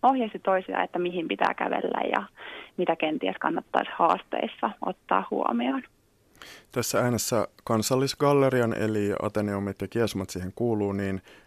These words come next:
Speaker 2: koordinaattori Amanda Manner. Amanda, odota vähän aikaa, ö, linjalla. Tota, Anu-Maarit Moilanen, minkälainen taidefilosofinen ajattelu tämän suuren, suuren hankkeen taustalla on?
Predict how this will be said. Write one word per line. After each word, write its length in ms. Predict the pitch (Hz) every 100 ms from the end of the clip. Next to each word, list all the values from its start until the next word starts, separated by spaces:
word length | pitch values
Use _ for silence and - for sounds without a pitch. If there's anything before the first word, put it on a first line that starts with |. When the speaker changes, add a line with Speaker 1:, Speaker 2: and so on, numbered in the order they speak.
| _
Speaker 2:
koordinaattori 880 | - 104 98 101 98 92 - 98 98
Amanda 360 | 104 107 101 101
Manner. 480 | 120 135 117 104 98 - - -
Amanda, 380 | 151 175 127 -
odota 360 | 160 170 135
vähän 180 | 139 139
aikaa, 460 | 120 - 107 101 - - - - 107
ö, 160 | 87
linjalla. 540 | 127 135 120 104 101 98 - - - - _ -
Tota, 500 | 127 - - 127 123 - _ -
Anu-Maarit 480 | 151 147 135 117 -
Moilanen, 520 | 131 117 110 107 104 - _ - -
minkälainen 720 | - 190 190 151 123 117 107 104 -
taidefilosofinen 1160 | 135 120 107 - 98 92 98 90 92 95 95 92 - _ - -
ajattelu 540 | 117 107 - 95 98
tämän 360 | - 95 95 92 - _ -
suuren, 380 | - 117 98
suuren 320 | 92 104 101 95
hankkeen 440 | 98 92 - 92
taustalla 480 | 98 95 - 95 90
on? 200 | 82